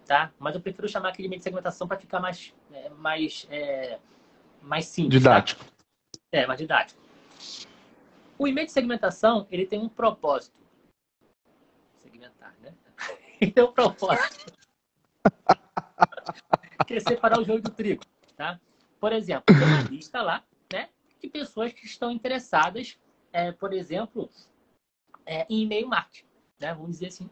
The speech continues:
Speaker 1: e-mail marketing. Sabe que me acompanham porque eu entendo disso e querem saber, aprender comigo. Muito bem. Mas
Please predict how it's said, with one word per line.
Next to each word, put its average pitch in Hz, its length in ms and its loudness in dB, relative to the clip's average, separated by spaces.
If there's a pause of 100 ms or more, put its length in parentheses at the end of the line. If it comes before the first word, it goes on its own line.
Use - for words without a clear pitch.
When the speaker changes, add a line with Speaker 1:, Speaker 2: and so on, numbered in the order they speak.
Speaker 1:
e-mail 269 180 -10
marketing. 143 320 -10
Sabe 160 240 -6
que 170 100 -14
me 170 60 -6
acompanham 180 560 -6
porque 185 200 -14
eu 196 40 -2
entendo 185 300 -8
disso 214 420 -8
e 202 60 -10
querem 196 240 0
saber, 190 360 0
aprender 175 340 -2
comigo. 160 340 -10 (100)
Muito 190 180 -14
bem. 175 240 -6 (840)
Mas 359 440 -2